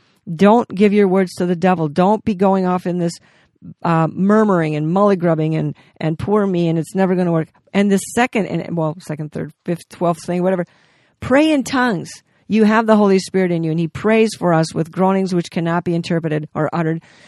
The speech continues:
so that when you don't know how to pray, and you say, "Well, I, I don't know how to pray in tongues. I've never prayed in tongues." Well, the only reason you haven't prayed in tongues is not because you don't have the Holy Spirit. It's because you haven't let him pray. When the Holy Spirit begins to pray in you with his prayers that cannot be,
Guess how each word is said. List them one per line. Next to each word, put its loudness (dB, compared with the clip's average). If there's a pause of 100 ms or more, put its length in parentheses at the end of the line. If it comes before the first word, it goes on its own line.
(120)
so 2
that 2 (640)
when 4
you 2
don't 4
know 2
how 4
to 2
pray, 2
and -2
you 0
say, -2
"Well, 0
I, 0
I 0
don't 0
know 0
how -2
to -6
pray -6
in -4
tongues. -6
I've -2
never -4
prayed -6
in -8
tongues." -8
Well, 0 (320)
the -2
only 2
reason 2
you 2
haven't 0
prayed 0
in -4
tongues -2
is -6
not 0
because -6
you -8
don't 0
have -2
the 0
Holy 0
Spirit. 0
It's -8
because -2
you 2
haven't -2
let 0
him -2
pray. -6 (320)
When 2
the 4
Holy 2
Spirit -2
begins -2
to -14
pray 0
in -2
you 2
with 0
his -4
prayers 0
that -4
cannot -4
be, -2